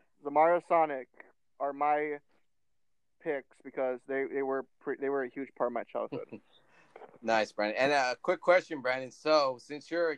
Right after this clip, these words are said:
Speaker 2: huge Sonic fan, I have to t-, I have to say this right now: Sonic or Shadow?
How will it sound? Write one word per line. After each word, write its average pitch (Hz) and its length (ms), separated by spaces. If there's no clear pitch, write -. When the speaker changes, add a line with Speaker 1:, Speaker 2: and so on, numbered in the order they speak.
Speaker 2:
huge 151 240
Sonic 135 460
fan, 113 280
I 135 120
have 151 220
to 147 80
t-, - 180
I 135 140
have 151 140
to 143 80
say 151 180
this 139 220
right 120 160
now: 110 260
Sonic 165 540
or 123 140
Shadow? 123 500